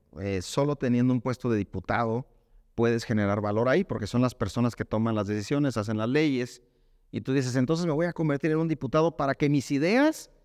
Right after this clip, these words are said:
sí tengan peso". Y él decía, "Tú tienes que convertirte en una persona de valor, sea donde sea que estés".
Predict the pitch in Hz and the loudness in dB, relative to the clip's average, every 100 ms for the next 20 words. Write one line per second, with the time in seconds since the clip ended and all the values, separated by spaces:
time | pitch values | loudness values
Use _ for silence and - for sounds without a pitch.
0 | _ - - - 147 131 113 127 110 110 | _ -20 -12 0 2 2 2 -2 -2 -2
1 | 101 110 117 107 - 117 110 - _ 143 | 0 2 0 -2 0 0 0 -6 _ -2
2 | 180 190 170 - 151 139 135 147 147 127 | 0 0 -2 -2 0 0 0 0 0 -2
3 | 117 139 135 117 123 120 127 131 123 101 | -2 0 2 2 0 0 0 2 2 0
4 | 104 - 101 - 123 - | -4 -4 -8 -6 -8 -10